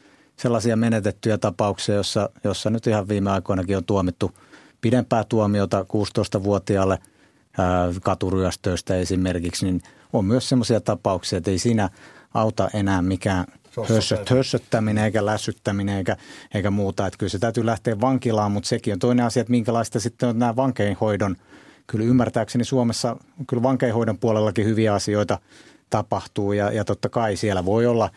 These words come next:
Speaker 1: te tiedätte paremmin miltä se näyttää sisäpuolella, mutta totta kai sielläkin miten, miten huomioidaan erilaisia ryhmiä, niin totta kai nuorille se vankila pitäisi olla semmoinen paikka, että ei siellä, siellä saa oppia miltään vanhemmalta rikolliselta,
Speaker 2: Mm.
Speaker 1: totta kai.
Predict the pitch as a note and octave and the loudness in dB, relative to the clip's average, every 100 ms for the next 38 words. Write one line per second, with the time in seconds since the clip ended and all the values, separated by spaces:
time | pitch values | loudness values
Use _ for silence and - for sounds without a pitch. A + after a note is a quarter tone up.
0 | - - - - G2+ - B2 G2+ A2+ - | -18 -20 -20 -8 -6 0 0 0 -4 -2
1 | B2 B2+ A#2 A2+ A2 A#2 A#2 A#2+ - A#2+ | 0 2 0 0 0 0 0 0 0 -2
2 | C#3+ A#2+ A2 A2+ G#2+ G#2+ G#2+ G#2+ - A2+ | 0 -2 -2 0 0 2 0 -2 -2 -6
3 | - - - A2+ - B2+ A2+ C3 A#2+ A#2+ | -6 -20 -8 -4 -2 0 0 0 0 0
4 | A2+ B2+ B2 A2+ - B2+ B2+ G#2+ - - | 0 2 0 -2 -2 0 0 -2 -6 -20
5 | - - B2+ A2 G#2+ G#2+ G#2+ G#2+ A2 G#2+ | -14 2 4 4 4 4 4 4 4 2
6 | G#2 - G#2+ A2 G#2 G#2+ G#2 G#2 - A#2 | 2 2 2 2 2 2 0 0 0 0
7 | A2 A#2 G#2+ G2+ F#2+ - - - - _ | 2 2 2 0 -2 -6 -20 -20 -20 _
8 | - G2 G#2+ F#2+ G2 F2+ G#2 A2 G2 G#2+ | -6 0 0 0 -2 0 -2 -2 -2 -2
9 | G2+ - G#2 - G2+ F#2+ G2+ A2+ G#2 - | -2 0 -2 0 -4 -2 -2 0 0 -2
10 | _ _ - - - A2 G2+ - G#2 G2 | _ _ -20 -14 -4 0 0 0 0 0
11 | G#2 - G2 F#2+ G2 F2+ G2+ F#2 G#2 F#2+ | -2 -2 0 0 -2 -2 -2 0 0 0
12 | F#2+ F2+ F#2+ G2+ G2 F2 F#2 F2 G2 F2 | -2 -2 -4 -4 -6 -4 -4 -4 -4 -4
13 | F#2+ G2 F#2+ F#2 E2+ | -4 -4 -4 -4 -6